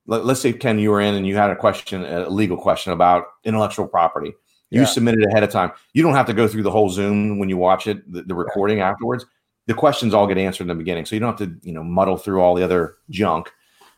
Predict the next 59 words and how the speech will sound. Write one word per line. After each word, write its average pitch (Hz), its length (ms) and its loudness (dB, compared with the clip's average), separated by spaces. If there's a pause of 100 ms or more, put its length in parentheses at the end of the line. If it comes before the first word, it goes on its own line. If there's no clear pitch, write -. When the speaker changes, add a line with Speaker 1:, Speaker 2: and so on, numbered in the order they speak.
Speaker 1:
um, 87 160 2
and 98 80 2
listen 110 180 0
to 104 60 4
everyone 101 220 4
else's 101 260 0
questions 95 480 -2
and 101 80 0
the 95 40 0
live 92 260 2
questions 90 360 -2
and 87 80 -8
things 90 160 -6
like 87 140 -4
that. 87 320 0 (420)
Um, 90 320 4
but 113 80 -2
yeah, 135 200 4
so 107 200 -2
you 107 220 -4
pre-submit 127 360 -2
the - 60 -16
questions 135 480 0
and 101 100 -2
we 101 200 -2
answer 107 220 -4
them 107 100 -2
and 98 80 -4
all 98 80 0
that 95 100 -2
kind 101 100 -8
of - 40 -14
stuff. 110 160 -6
We 110 80 0
have 95 100 0
a - 20 -16
private 104 300 0
Facebook 120 380 -6
group. 113 340 -2
So, 90 500 -2
uh, 80 180 -12 (180)
you 95 80 -10
know, 80 80 -6
we 82 100 -10
help 98 220 -8
people 95 240 -6
in 90 80 -2
there 104 300 2
as 87 120 -2
well 95 180 4
as 90 140 0 (460)
a 90 80 -2
lot 104 120 6
of 123 60 4
the 113 40 4
members 131 260 2
help 131 160 0
each 139 100 -6
other, - 320 2